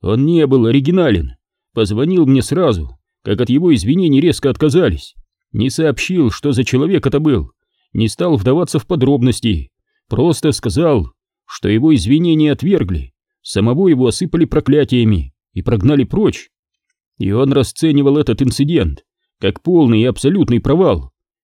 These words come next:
и спрашивал, стоит ли вычеркнуть этого человека из списка или может предпринять вторую попытку. И я уверен, что он все сделал правильно, что объект его стараний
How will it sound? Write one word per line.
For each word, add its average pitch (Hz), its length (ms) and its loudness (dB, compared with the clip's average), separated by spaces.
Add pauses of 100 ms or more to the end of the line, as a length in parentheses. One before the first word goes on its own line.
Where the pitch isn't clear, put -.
и 104 140 -2
спрашивал, 127 760 -2 (280)
стоит 165 440 0
ли 123 80 0
вычеркнуть 135 560 -2
этого 120 240 0
человека 143 460 -2
из 120 100 -2
списка - 520 -4 (380)
или 110 200 -2
может 160 300 0
предпринять 160 540 -2
вторую 160 360 0
попытку. 131 600 -2 (540)
И 107 520 0 (580)
я 85 320 -4
уверен, 117 480 0
что - 180 -4
он 110 80 2
все 143 220 -2
сделал 120 340 0
правильно, 131 580 -2 (420)
что 98 280 -2
объект 135 360 -2
его 151 200 2
стараний 135 580 -2